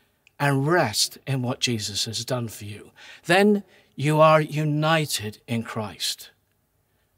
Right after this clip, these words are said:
chosen, adopted, redeemed, and many other blessings besides. Christians, he loved us in our mess then, and he'll love us in our mess now.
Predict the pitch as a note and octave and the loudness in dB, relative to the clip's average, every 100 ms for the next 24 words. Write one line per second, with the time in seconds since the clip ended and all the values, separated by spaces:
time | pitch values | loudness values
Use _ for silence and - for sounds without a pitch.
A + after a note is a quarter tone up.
0 | _ _ - E3 C3+ F#2+ E2+ - _ _ | _ _ -2 0 0 -4 -10 -18 _ _
1 | _ _ _ _ _ _ - - B2 C#3+ | _ _ _ _ _ _ -16 -10 -8 -8
2 | D3 - A2+ - _ _ _ _ _ _ | -4 -4 -4 -10 _ _ _ _ _ _
3 | _ _ _ C#3+ C#3+ F3 F3 D#3 D#3+ D#3 | _ _ _ -2 4 4 6 4 2 2
4 | - - D#3 D#3+ D3+ C#3+ B2 G#2+ C3 - | -4 -2 0 2 0 0 -2 0 0 2
5 | A#2+ A2 - - _ _ _ _ - - | -2 -2 -4 -4 _ _ _ _ -4 -2
6 | A2 G#2 - - F3+ E3 - E3 - - | -4 -6 -4 -2 0 0 0 0 0 -2
7 | _ - - _ - E3 E3 E3 F3 F3 | _ -20 -20 _ 0 2 4 4 4 4
8 | F3+ F3+ F3+ E3 D#3+ D#3+ D#3 C3+ - - | 0 2 2 4 2 2 2 2 -2 -2
9 | C3 G#2 A2+ - _ _ _ _ _ _ | -2 -2 -4 -16 _ _ _ _ _ _
10 | _ _ _ _ _ _ _ _ _ _ | _ _ _ _ _ _ _ _ _ _
11 | _ _ _ _ - A#2+ B2 A#2+ B2 A#2+ | _ _ _ _ -6 -2 0 0 0 2
12 | D3 C3+ C3 B2 A2+ A2 A2+ G#2+ - A#2+ | 2 2 0 0 -2 -4 -4 -4 -4 -4
13 | G#2+ E2+ | -6 -10